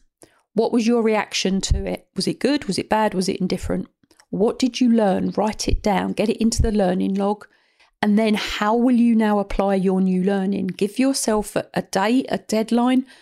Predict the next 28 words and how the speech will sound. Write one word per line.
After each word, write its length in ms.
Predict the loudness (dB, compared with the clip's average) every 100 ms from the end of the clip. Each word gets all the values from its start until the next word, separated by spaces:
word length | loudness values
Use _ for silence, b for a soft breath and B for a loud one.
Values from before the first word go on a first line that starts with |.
| B B
follow 380 | -2 0 2 0
the 420 | 0 0 -2 -6 b b b
structure 760 | -6 -6 -2 -2 -2 -6 -2 0
method 560 | 2 2 0 -2 -8 -4
that 120 | -2
I 100 | -2
have 380 | -2 -2 -2 -4 -4
in 220 | -2 0
my 340 | 0 0 -2 -6 _ _ -2
book, 440 | 0 0 -6 -18 -20 _ _ _ _ _ _ _ _ _ _ -10
Goals, 600 | -2 0 2 0 0 -4 -8 -20 _ _ _ _
the 160 | -2 -2
Practical 460 | 0 -4 -2 -2 0
How-To 480 | -2 -2 0 -2
Guide. 420 | 2 0 2 0 0 -2 -4 _ _ B B B -4
And 200 | 0 2
what 240 | 2 0
support, 500 | -2 -2 0 0 0 -2
if 200 | -2 -2
any, 320 | 0 0 -2
do 120 | -2
you 200 | 0 2
need 240 | 0 -2 -4
to 100 | -4
apply 340 | -2 -2 0
your 260 | 0 0 0
new 200 | -2 -2
learning? 480 | -2 -2 -4 -6